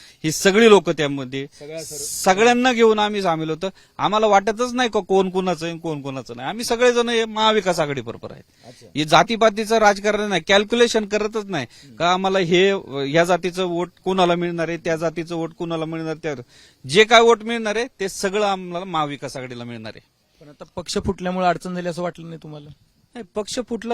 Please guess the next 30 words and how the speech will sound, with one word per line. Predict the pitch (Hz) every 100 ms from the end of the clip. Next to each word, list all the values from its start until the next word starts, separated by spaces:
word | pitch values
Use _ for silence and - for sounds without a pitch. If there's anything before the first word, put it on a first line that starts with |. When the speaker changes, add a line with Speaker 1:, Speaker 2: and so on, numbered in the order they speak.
| 214
Speaker 1:
तरी | 240
प-, | 226 _ 202
पूर्णपणे | 180 214 220 233 233 233 240
पवार | - 208 214
साहेबांना | 196 185 175 185 190
विचारणार. | 190 180 - 190 170 175 170 - _ _ _ 170
तुम्ही | 185 185
जर | 190
पाहिला | 170 160 156 156
असेल | 131 123 127 160
तर | 165 180
ज-, |
Speaker 2:
दादा | 170 127 131 151
आलते | 147
Speaker 1:
लोक | 156
Speaker 2:
मागच्या | 156 151 - 160
वेळेला, | 160 156
तुम्हाला | 151 151 156
Speaker 1:
लोक | 151
Speaker 2:
बघितलं | 156 165 147
ना, | 117
ते | 127
अमोल | 135 147
कोल्हेनं | 151 151 151 151
म्हणले, | 143 147
"कसा | 143 135
निवडून | 160 160 151 156
येतो | 147
तेच | 160 151
बघतो." | 143 139 - 113